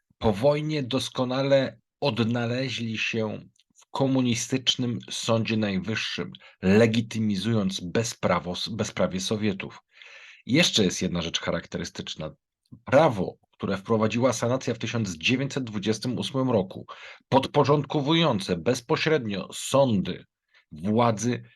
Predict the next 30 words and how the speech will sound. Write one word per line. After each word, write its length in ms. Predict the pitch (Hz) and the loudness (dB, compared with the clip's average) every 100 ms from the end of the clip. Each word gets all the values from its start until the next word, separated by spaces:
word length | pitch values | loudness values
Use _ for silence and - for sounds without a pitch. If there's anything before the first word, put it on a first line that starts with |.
| _ _ | _ _
przetrwało 640 | - 139 - - 135 127 | 0 0 0 4 8 8
praktycznie 520 | - - - - - 120 | 6 -2 -2 -2 -2 -2
cały 400 | - 151 160 160 | 0 2 2 2
komunizm 680 | 165 123 92 85 80 - - | 2 2 0 -4 -8 -14 -2
i 140 | 131 | 4
obowiązywało 1080 | 127 107 113 120 113 104 98 139 120 98 - - _ | 6 6 6 6 4 2 4 4 4 0 -2 -10 _
w 160 | - _ | -20 _
P 180 | 127 - | 0 2
R 220 | 107 101 | 0 0
L-u 340 | 131 120 117 - | 2 2 2 2
aż 220 | 110 87 | 0 2
do 120 | 98 | 2
tysiąc 520 | 101 131 117 113 101 85 | 2 2 2 2 0 -4
dziewięćset 680 | 85 - 143 143 131 139 - | -4 0 2 2 0 -2 -2
osiemdziesiątego 840 | 113 107 98 85 90 92 107 95 | -4 -2 -4 -2 -4 -2 -2 -2
piątego 540 | 95 87 85 80 73 78 | -4 -6 -6 -6 -6 -4
roku. 400 | 80 - - - _ _ - - - - - - | -6 -10 -20 -20 _ _ -16 -12 -12 -14 -20 -2
Przejęcie 400 | - 165 196 208 | 4 4 4 4
kontroli 460 | 196 - 170 170 | 2 4 4 4
nad 200 | 127 120 | 2 -2
Sądem 520 | - 151 151 156 156 135 | -2 -2 0 -2 -4 -4
Najwyższym 800 | 127 127 113 - - - 92 82 | -2 -2 -2 -2 -2 -2 -4 -2
miało 340 | 95 107 110 - | 0 0 0 -4
prosty 600 | - 117 135 - - 175 | 4 4 4 0 0 0
cel. 440 | - 127 95 - - - - | 0 0 0 -4 -12 -20 -10
Sanacja 480 | - 95 135 - 185 | 2 4 4 4 2
przygotowywała 720 | - 143 135 117 110 147 147 | 2 0 2 0 4 4 4
się 140 | - | 2
do 140 | 131 123 | -2 0
wyborów 500 | 135 127 123 87 | 0 2 2 2